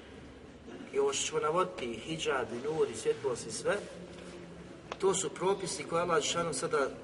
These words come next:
znači, odredio za dunjaluk. Međutim, ahiret, ahiretski život i berzah i nakon svega toga, to je nešto drugo. I na sudnjem danu ćemo vidjeti Allaha Đelešanu. I zato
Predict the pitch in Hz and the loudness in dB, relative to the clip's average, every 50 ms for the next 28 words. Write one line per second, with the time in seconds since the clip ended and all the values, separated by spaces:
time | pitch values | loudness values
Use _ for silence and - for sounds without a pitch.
0 | - - 135 139 135 135 - 139 127 131 135 147 156 147 139 127 120 113 127 127 | -12 -6 -2 -2 0 0 0 -2 0 4 6 6 6 6 4 2 2 4 2 2
1 | 123 127 - - 123 120 123 127 131 135 143 131 113 - 120 127 120 117 117 160 | 2 0 -4 -6 -6 -4 0 4 4 4 6 4 0 -2 -4 -4 -4 -4 -4 -4
2 | 165 - 160 139 135 127 120 - - 165 170 170 156 139 - - - - - - | -6 -4 -2 -2 -2 -2 -2 -2 -2 -2 2 2 2 2 0 -8 -12 -12 -12 -14
3 | - - - - - - - 120 113 - - 170 165 165 143 - - 147 127 117 | -14 -14 -14 -14 -14 -10 -10 -8 -8 -4 -2 0 2 2 0 0 -2 -2 -2 -2
4 | - 139 156 156 143 135 117 - - 107 113 143 156 156 147 135 143 127 123 - | 0 0 0 2 2 2 2 0 -4 0 4 6 6 6 6 4 4 2 2 0
5 | 123 117 131 147 151 - - 131 - - - 143 139 139 123 113 110 - 156 156 | -4 0 0 0 0 2 2 2 2 2 0 0 0 0 -2 -2 0 0 0 2
6 | 160 156 139 - 147 139 143 151 147 - 135 117 - 160 165 - 139 117 107 - | 2 0 0 2 0 2 2 0 -2 -2 -4 -4 -2 -4 0 2 2 2 2 0
7 | - - - - - - - 131 127 - - - 165 160 156 147 135 139 143 151 | -8 -12 -14 -14 -12 -6 -2 -2 -2 -2 -2 -2 -2 0 0 0 2 2 2 2
8 | 160 156 143 - 147 139 131 127 143 160 156 147 135 - 135 123 139 147 143 135 | 2 2 2 0 -2 -2 -4 -4 -4 4 4 4 4 4 0 2 2 2 2 0
9 | 123 113 127 120 117 117 113 - 127 123 127 131 127 120 113 117 139 151 147 - | -2 0 0 0 0 2 0 0 0 0 0 0 0 -2 0 0 0 0 0 2
10 | 160 156 | 2 2